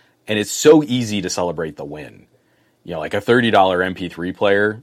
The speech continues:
that lasted her a really long time. That was so easy to celebrate that as, like, we got well more than our thirty dollars out of that silly little gadget, but she felt so good about taking care of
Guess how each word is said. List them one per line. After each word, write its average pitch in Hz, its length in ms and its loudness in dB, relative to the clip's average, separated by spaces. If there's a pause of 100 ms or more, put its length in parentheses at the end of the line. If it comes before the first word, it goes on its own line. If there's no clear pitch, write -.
that 101 200 0
lasted 95 400 -2
her 82 200 -6
a 73 60 -10
really 90 440 -2
long 78 260 -10
time. 90 340 -12
That - 140 -6
was 107 140 -8
so 120 340 2
easy 95 380 -6
to - 80 -10
celebrate 82 560 -6
that - 340 -14
as, 151 220 -16
like, 151 340 -14 (540)
we 120 140 0
got 101 260 6
well 98 540 4
more 90 300 -4
than 82 140 -6
our 80 140 -4
thirty 82 320 -6
dollars 78 500 -8
out 76 140 -12
of 76 60 -14
that 73 200 -12
silly 78 320 -12
little 73 240 -16
gadget, 80 640 -6
but 87 180 -12
she 117 220 -6
felt 87 520 -4
so 87 300 -4
good 98 280 0
about 78 420 -8
taking 95 500 -12
care 82 400 -8
of 80 260 -14